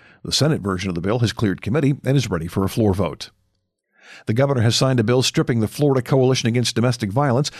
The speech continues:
of its sweetheart deal with the state. The F C A D V had an exclusive contract written into state law to distribute about fifty million dollars per year to forty-two domestic violence shelters throughout the state.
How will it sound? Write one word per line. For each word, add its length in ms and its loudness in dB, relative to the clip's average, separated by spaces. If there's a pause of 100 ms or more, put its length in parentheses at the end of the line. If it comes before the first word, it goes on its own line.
(100)
of 120 2
its 120 0
sweetheart 460 0
deal 240 4
with 160 -6
the 60 -4
state. 400 -2 (380)
The 160 -2
F 100 0
C 220 0
A 100 4
D 160 2
V 240 2
had 160 2
an 80 0
exclusive 500 0
contract 500 0
written 360 0
into 180 0
state 240 0
law 240 2
to 120 -2
distribute 360 0
about 260 -2
fifty 300 0
million 380 2
dollars 320 2
per 140 -4
year 320 2 (280)
to 80 2
forty-two 500 2
domestic 420 0
violence 400 -2
shelters 420 -2
throughout 280 0
the 80 -6
state. 360 0